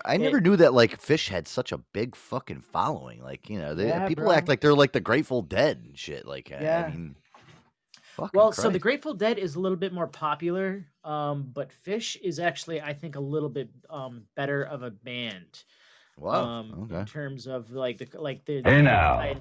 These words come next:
Speaker 2: I would say their music is better,
Speaker 1: Hmm.
Speaker 2: um, and they're a little bit more technical when it comes to,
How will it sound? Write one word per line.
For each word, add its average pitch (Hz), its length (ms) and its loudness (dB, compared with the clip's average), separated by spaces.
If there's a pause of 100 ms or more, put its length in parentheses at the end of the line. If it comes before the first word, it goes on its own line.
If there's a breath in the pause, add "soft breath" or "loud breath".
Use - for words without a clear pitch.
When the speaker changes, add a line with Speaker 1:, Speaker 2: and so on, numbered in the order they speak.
(500)
Speaker 2:
I 180 100 0
would 202 140 2
say 214 180 2
their 170 140 -2
music 156 760 -6
is 165 200 -12
better, 175 440 -2 (440)
Speaker 1:
Hmm. 139 140 -8
Speaker 2:
um, 123 600 -10 (220)
and 135 420 -8
they're 127 500 -10 (400 soft breath)
a 135 40 -8
little 165 240 0
bit 160 100 -10
more 147 160 -8
technical 165 680 -8
when 156 160 -8
it 127 120 -10
comes 139 280 -12 (140)
to, 131 520 -12